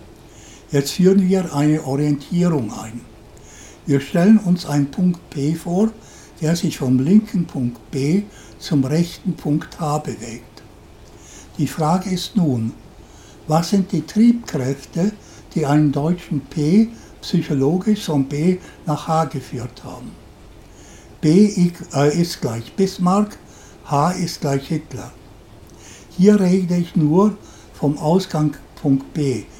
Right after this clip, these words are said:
gleich Bismarck und lasse ihn selbst zu Wort kommen. Die P gleich Hs, die, die, die deutschen P,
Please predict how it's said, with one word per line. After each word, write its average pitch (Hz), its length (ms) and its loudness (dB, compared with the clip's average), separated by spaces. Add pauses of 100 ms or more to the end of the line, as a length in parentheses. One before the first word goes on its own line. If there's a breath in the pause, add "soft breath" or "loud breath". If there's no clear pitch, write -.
(160 loud breath)
gleich 143 320 -4
Bismarck 131 480 -6 (600 loud breath)
und 147 200 -2
lasse 165 280 -2
ihn 180 420 2 (220 loud breath)
selbst - 460 2
zu 131 160 -2
Wort 113 300 -10
kommen. 117 300 -8 (760 loud breath)
Die 160 80 2
P 202 540 6
gleich 135 440 -4
Hs, 196 560 -2 (540 loud breath)
die, 151 120 2
die, 135 200 0
die 147 220 0
deutschen 147 540 -2
P, 185 440 2